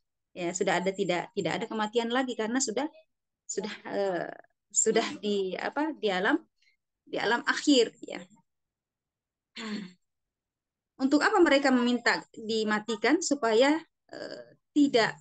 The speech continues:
merasakan azab tersebut. Maka Allah Subhanahu wa taala berfirman,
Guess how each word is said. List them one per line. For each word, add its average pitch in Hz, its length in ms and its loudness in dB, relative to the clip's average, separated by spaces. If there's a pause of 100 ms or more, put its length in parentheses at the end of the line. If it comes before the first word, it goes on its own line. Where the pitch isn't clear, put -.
(140)
merasakan 220 720 -2
azab 202 320 -4
tersebut. - 420 -14 (960)
Maka 269 400 0 (240)
Allah 277 160 6
Subhanahu 247 320 2
wa 220 160 0
taala 214 480 0
berfirman, 226 560 0